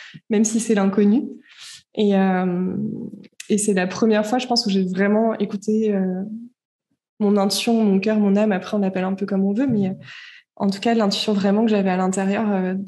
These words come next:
qui était de, bah, de me choisir moi, au-delà de, du parcours tout tracé qu'on,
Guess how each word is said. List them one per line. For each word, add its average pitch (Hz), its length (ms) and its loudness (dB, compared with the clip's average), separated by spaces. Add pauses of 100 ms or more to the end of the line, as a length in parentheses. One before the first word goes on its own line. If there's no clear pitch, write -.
(120)
qui - 80 -4
était 202 160 -2
de, 185 420 -2
bah, 190 120 -2
de 190 120 2
me 190 60 2
choisir 190 480 0
moi, 220 320 2
au-delà 202 340 2
de, 190 380 0
du 196 420 -6
parcours 196 380 -2
tout - 120 -8
tracé 190 440 -4
qu'on, 180 480 -4